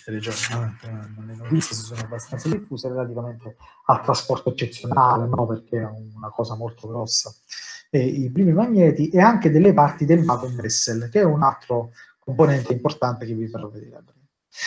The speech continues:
E in particolare io sono responsabile della progettazione di una diagnostica per iter, in questo momento, della progettazione meccanica, che se appun-, sulla quale appunto stiamo lavorando per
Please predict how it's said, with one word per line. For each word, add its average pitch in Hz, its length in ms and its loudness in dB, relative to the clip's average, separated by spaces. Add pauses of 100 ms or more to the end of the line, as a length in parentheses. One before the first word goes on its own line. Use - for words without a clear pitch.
(220)
E 214 80 6
in 170 80 10
particolare 190 640 8
io 175 440 8
sono 165 300 -2
responsabile 190 720 0
della 123 180 -6
progettazione 143 580 -4
di 139 80 -2
una 143 160 2
diagnostica 127 760 0
per 113 140 -10
iter, 120 380 -12 (1040)
in 120 80 -6
questo 113 280 -6
momento, 170 600 -4 (380)
della 123 140 -2
progettazione 117 480 -6
meccanica, 127 760 -8 (240)
che 202 140 -2
se 196 160 0
appun-, 156 460 -2
sulla 202 240 4
quale 151 220 4
appunto 165 340 -4
stiamo 123 260 -6
lavorando 123 760 0 (320)
per 117 600 2